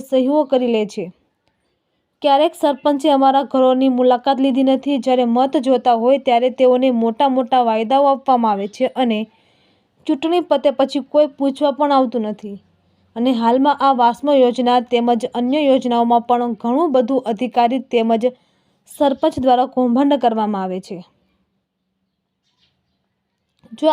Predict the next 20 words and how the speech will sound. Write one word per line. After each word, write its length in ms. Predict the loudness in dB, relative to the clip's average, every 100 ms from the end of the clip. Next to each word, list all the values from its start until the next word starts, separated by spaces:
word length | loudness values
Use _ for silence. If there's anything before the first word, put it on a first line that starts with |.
| 0
આમની 380 | -2 -2 -2 -2
સામે 300 | -2 0 0 -2 _ _ _ _
ઊંડાણપૂર્વક 720 | -6 -2 -2 -2 0 0 0 0
તપાસ 360 | -4 -2 -2 -2
કરવામાં 440 | -2 0 0 2
આવે 140 | 2 0
તો 140 | 0 0
નાનકડા 520 | 0 0 0 0 0
એવા 180 | 2 -2
ગામમાં 440 | -2 -4 -2 -2 -2
ઘણું 340 | -2 -2 0
બધું 260 | 0 0 0
મોટું 360 | 0 -2 -2 -4
કૌભાંડ 480 | -2 -2 0 2 2
બહાર 280 | 0 0 0
આવે 260 | 2 2 0 -4 _ _ _ -6
તેવી 220 | -2 -2 -4
પૂરેપૂરી 640 | -6 -2 -2 -2 -2 -2
શક્યતાઓ 600 | -4 -6 -4 -2 0 0 -4
છે. 180 | -10